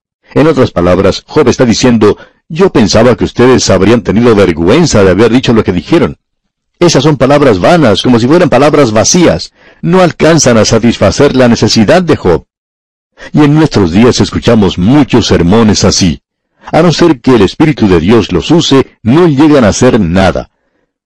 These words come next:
Pensamos que muchos de ellos ni aún están basados en la Biblia. A no ser que Dios los use, a no ser que el Espíritu de Dios los esté usando, no van a dar ningún resultado. Todo será en vano, será algo vacío.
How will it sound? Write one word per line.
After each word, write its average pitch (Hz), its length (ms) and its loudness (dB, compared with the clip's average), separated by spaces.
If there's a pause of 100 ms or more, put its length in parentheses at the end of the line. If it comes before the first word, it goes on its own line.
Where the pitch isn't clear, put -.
(180)
Pensamos 151 380 0
que 107 80 -2
muchos 117 340 0
de 82 140 0
ellos 101 240 0
ni 107 100 2
aún 151 220 2
están 123 260 0
basados 110 440 0
en 95 60 0
la 85 80 0
Biblia. 104 440 -2 (480)
A - 180 -2
no 196 100 2
ser - 200 -2
que 151 140 0
Dios 123 300 0
los 117 220 -2
use, - 400 -2 (160)
a 139 100 0
no 165 100 0
ser 160 200 0
que 151 120 0
el 127 80 2
Espíritu 156 540 0
de 110 140 2
Dios 131 360 0
los 113 140 0
esté 95 280 -2
usando, 143 500 0 (200)
no 113 260 0
van 110 180 2
a 90 60 0
dar 107 260 0
ningún 95 520 0
resultado. 82 760 -2 (140)
Todo 190 340 2
será 123 220 0
en 107 120 2
vano, 92 320 0
será 170 220 0
algo 160 180 2
vacío. 127 480 0